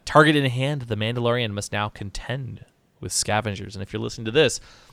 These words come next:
The Mandalorian could be out any minute. So, uh, definitely, uh,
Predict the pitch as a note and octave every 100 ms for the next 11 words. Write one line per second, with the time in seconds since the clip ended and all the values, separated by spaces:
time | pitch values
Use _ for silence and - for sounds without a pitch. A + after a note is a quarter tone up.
0 | - - A2 G2+ A2+ A2+ A#2 B2+ G#2 F#2
1 | - _ - - - B2+ A#2+ G#2+ A2 F#2
2 | - - _ _ _ - A#2+ G#2+ F2+ -
3 | _ _ - G#2 G2 - - - - F#2
4 | F2+ F#2 G2 _ _ _ _ _ _ _
5 | _ _ - - A2+ F#2+ E2+ - G2+ A2+
6 | A2+ - A2 A2 G2 F#2 F#2+ F2 F2